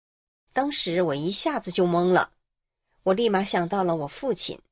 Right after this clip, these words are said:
父亲是从一九九八年开始练法轮功的，父亲练功以后身体康复了，人也更加的和蔼可亲了，所以我对法轮功的态度还算是比较正面的。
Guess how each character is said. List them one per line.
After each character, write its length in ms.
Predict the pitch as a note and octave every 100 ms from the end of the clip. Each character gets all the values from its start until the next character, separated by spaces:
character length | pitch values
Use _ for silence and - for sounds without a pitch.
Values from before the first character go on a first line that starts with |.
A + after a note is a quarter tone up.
| _ _ _
父 200 | - E4+
亲 180 | C#4+ C4
是 140 | A#3+ B3+
从 220 | A#3 A#3+
一 120 | C4+
九 180 | B3+ C4+
九 180 | G#3+ D#3
八 220 | A#3 C#4
年 180 | G#3+ F3
开 160 | G3
始 160 | F3 D#3+
练 160 | E3
法 140 | E3+ D3
轮 160 | C#3+
功 200 | C#3+ F3
的， 200 | E3+ - - _ _ _ _ _ _
父 160 | D#4
亲 160 | C#4 B3
练 140 | B3
功 200 | A3+ B3+
以 100 | G#3+
后 380 | D#3+ - G3 F#3
身 240 | - A3+
体 140 | A3+ -
康 280 | - A3 B3
复 180 | A#3+
了， 260 | D#3+ E2 - _ _ _
人 220 | G#3 A#3+
也 100 | D4+
更 200 | - C4
加 160 | A#3 B3
的 80 | B3
和 180 | - F#3
蔼 180 | G#3+ A#3+
可 120 | C3
亲 300 | - G#3 A3+
了， 200 | E3 - _ _ _ _ _ _
所 180 | -
以 120 | D4+ D#4+
我 200 | A3 C#3
对 160 | D4+
法 160 | C#4 E3+
轮 160 | E3
功 140 | E3+ A3
的 80 | G3+
态 260 | - A3
度 240 | F#3 E3+ D#3
还 240 | - E3+
算 240 | - A3
是 140 | F#3 E3
比 120 | -
较 140 | E3
正 240 | F3 C4+ G#3
面 180 | C#3+ A2+
的。 160 | -